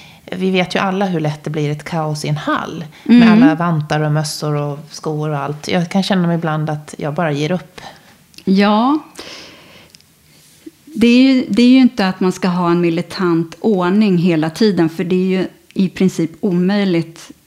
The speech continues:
Speaker 2: om man har barn att det hela tiden, för det är kompisar som kommer hem och det är liksom, händer ju saker hela tiden, vilket i sig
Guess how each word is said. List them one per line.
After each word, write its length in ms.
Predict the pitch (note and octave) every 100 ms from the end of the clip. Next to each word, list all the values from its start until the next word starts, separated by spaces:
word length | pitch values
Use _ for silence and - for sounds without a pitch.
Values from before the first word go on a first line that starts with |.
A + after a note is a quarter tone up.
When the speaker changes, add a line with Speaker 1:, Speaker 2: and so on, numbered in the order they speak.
| _
Speaker 2:
om 180 | - E3+
man 160 | E3+ D#3+
har 340 | F#3 G3+ E3+
barn 500 | F#3+ G3+ - F#3 - -
att 180 | D#3+ -
det 60 |
hela 300 | E3+ E3+ E3+
tiden, 200 | D#3 E3+
för 120 | E3
det 80 | F3+
är 40 | F3
kompisar 720 | - G#3 G3 G3 F#3+ - F3+
som 180 | F3+
kommer 220 | F3+ F3+ G3
hem 440 | E3+ - F3 E3+
och 80 | E3+
det 220 | E3 E3
är 40 |
liksom, 340 | E3 E3+ - F3+
händer 380 | F3+ F#3+ F#3 G3
ju 140 | G3
saker 360 | - - E3 F3
hela 260 | F3+ -
tiden, 380 | - G3+ G3 -
vilket 540 | F#3+ F#3 - F3 - -
i 100 | D#3
sig 420 | - A3 F#3 D3